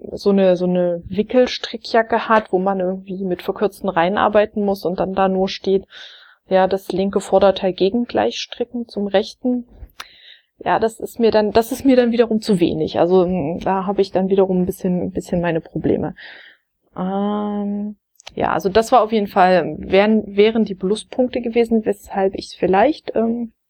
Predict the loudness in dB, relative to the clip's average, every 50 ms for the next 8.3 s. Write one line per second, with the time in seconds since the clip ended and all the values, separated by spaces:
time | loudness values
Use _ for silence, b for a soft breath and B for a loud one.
0 | _ -10 -8 -6 -4 0 0 0 0 0 -4 -2 2 2 2 2 2 -2 -2 _
1 | -2 -2 0 0 -4 -6 -10 -10 -18 -16 -16 -16 -8 -2 2 2 2 0 -2 -8
2 | -8 -8 -4 0 0 0 0 0 -4 -12 B B B B B B B B B B
3 | B B B B B B B B _ _ _ 2 4 6 6 6 6 4 2 0
4 | 0 0 0 0 0 0 2 2 2 2 4 4 2 2 2 2 0 0 0 -2
5 | -4 -6 -8 -10 -12 -16 B B B B B B -20 -20 _ _ _ _ _ _
6 | _ _ -20 -20 _ -4 -2 -2 -2 -2 0 0 0 0 -2 -8 -12 -12 -12 -6
7 | 0 2 2 4 2 2 0 -2 -4 -4 -2 0 0 2 2 2 2 0 0 -2
8 | -2 -4 -6 -8 -8 -10